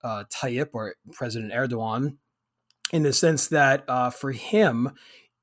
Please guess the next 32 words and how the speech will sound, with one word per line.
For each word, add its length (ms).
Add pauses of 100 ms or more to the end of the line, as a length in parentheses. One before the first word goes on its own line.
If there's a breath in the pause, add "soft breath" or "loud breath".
(140)
he 200
also 400
wishes 420
to 520
control 920
the 100
sort 300
of 240
religious 460
sphere 320
there. 360 (440 loud breath)
Uh, 180
but 180
for 180
him, 300
it's 220
a 60
little 220
bit 100
of 80
a 40
different 340
angle 340
in 80
the 80
sense 380
that 360 (400 soft breath)
he 180
wants 260
to 100
see 340
it 160